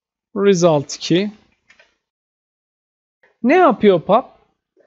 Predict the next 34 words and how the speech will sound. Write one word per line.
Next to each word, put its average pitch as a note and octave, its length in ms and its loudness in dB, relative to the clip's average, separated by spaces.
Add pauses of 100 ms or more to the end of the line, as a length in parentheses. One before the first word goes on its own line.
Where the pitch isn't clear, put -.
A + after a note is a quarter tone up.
(220)
Pop E4 200 2
metodu B3+ 480 -2
bir C#4 100 2
array'in B3 600 2
son C#4+ 320 0
öğesini A3 480 2
kaldırıyor. D#3 480 0
Bakın G#3 180 0
son A#3+ 280 0
öğesini. C#3 460 -4
Son C#4 380 0
öğemiz B3 400 2
ne? A#3 140 2
C G#3+ 280 0
S G#3 160 0
S F3+ 160 -10
üç. - 300 -14 (760)
Bakalım C4+ 300 2
kaldıracak G#3 680 0
mı? E3+ 220 -8 (1800)
Gördüğünüz C#4 360 2
gibi B3 160 -4
burada B3+ 220 2
C C4 200 -2
S C4 160 -2
S C4 100 -4
üç C4 140 -4
varken A#3+ 400 0
burada G#3+ 220 2
C G#3 200 0
S G3 160 0
S F#3+ 120 -6
üç - 140 -10
yok. A#2+ 140 -8